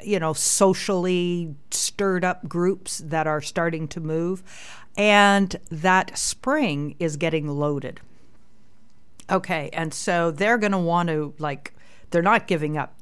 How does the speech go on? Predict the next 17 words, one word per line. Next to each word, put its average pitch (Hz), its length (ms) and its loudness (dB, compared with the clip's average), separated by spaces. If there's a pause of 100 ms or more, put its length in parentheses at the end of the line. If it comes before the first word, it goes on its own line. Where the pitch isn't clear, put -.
(100)
We're 202 120 2
talking 190 440 -2
fixed - 400 -8
signs 135 420 -2
here. 123 320 -8
So 156 380 0
these 185 280 0
movements 165 480 0
aren't 151 220 -2
gonna 143 200 -4
just 139 200 -8
quietly 135 440 -8
go 135 140 -6
away. 123 460 -4 (440)
No, 160 200 -4
no, 143 160 -4
no. 95 220 -8